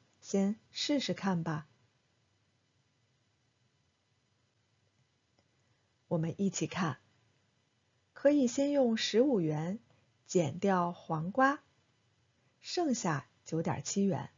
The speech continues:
再把油菜和胡萝卜的价钱加在一起是九点五元。九点七大于九点五，说明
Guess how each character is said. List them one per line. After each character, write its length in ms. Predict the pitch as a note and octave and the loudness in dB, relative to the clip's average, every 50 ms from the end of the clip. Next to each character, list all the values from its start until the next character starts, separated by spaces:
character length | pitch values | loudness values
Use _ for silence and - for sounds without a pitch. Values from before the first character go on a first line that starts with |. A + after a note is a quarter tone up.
| _ _ _ _ _ _ _ _ _ _ _ _ _ _ _ _ _ _ _ _ _ _ _ _ _ _ _ _ _ | _ _ _ _ _ _ _ _ _ _ _ _ _ _ _ _ _ _ _ _ _ _ _ _ _ _ _ _ _
再 160 | - D4+ C#4+ | 2 4 4
把 220 | B3 A3+ F#3+ E3+ D#3+ | 6 6 4 2 2
油 320 | - F3 F3 D#3+ D#3+ F#3+ | 0 0 0 2 2 0
菜 300 | - - C#4 C4+ B3 A3+ | -2 -2 -2 0 0 0
和 320 | A3+ - - G3+ A3 B3+ C4 | -2 -2 0 0 0 0 -2
胡 200 | - - - B3+ | -2 0 0 2
萝 180 | C#4+ A#3+ E3+ | 2 2 2
卜 140 | E3 - C#4+ | 2 2 2
的 140 | C#4+ A#3+ G3+ | 2 2 0
价 180 | - G3 F#3 | 2 0 -2
钱 340 | F3+ - - E3+ D#3 D#3+ E3+ | -2 -4 -4 -4 -4 -4 -4
加 200 | F3+ - A3+ A#3+ | -2 -2 0 0
在 140 | A#3+ A#3 G#3 | 0 0 0
一 180 | A3 B3 C4 A#3+ | 2 2 0 0
起 340 | - - - - - - - _ _ _ _ _ _ | -2 -4 -6 -6 -8 -12 -14 _ _ _ _ _ _
是 300 | - - - E3+ - C#3+ | -12 -4 -2 -2 -2 -2
九 240 | - - E3+ F3 F3+ | -2 -2 -2 0 2
点 200 | G3 G3 G#3 G#3 | 2 2 2 2
五 120 | E3+ - | 0 -2
元。 300 | - C#3+ C3+ G#2+ A#2+ D3 - _ _ _ _ _ _ _ _ _ _ _ _ _ _ _ _ _ _ _ _ _ _ _ _ | -2 -2 -2 -2 -2 -4 -8 _ _ _ _ _ _ _ _ _ _ _ _ _ _ _ _ _ _ _ _ _ _ _ _
九 220 | - - A#3+ C4+ D4+ | 4 6 8 8 8
点 260 | D4+ B3 G#3+ G3+ G3+ | 6 4 2 2 0
七 300 | - - C4+ C4+ C#4 C#4+ | -2 0 0 2 2 2
大 220 | E4+ E4+ E4 C#4+ | 2 2 4 4
于 140 | A3+ G3 F#3+ | 4 4 2
九 200 | F#3 F#3+ E3+ E3+ | 2 0 0 0
点 260 | F3+ E3+ E3 E3+ E3 | 2 2 2 2 2
五， 240 | D3+ A#2+ - - - _ _ _ _ _ _ _ _ | 0 -2 -4 -10 -16 _ _ _ _ _ _ _ _
说 260 | - - - F#3 F#3 | -10 -4 0 2 2
明 320 | F#3+ F#3 D#3 D3+ D#3+ F3+ | 2 2 2 0 -2 -4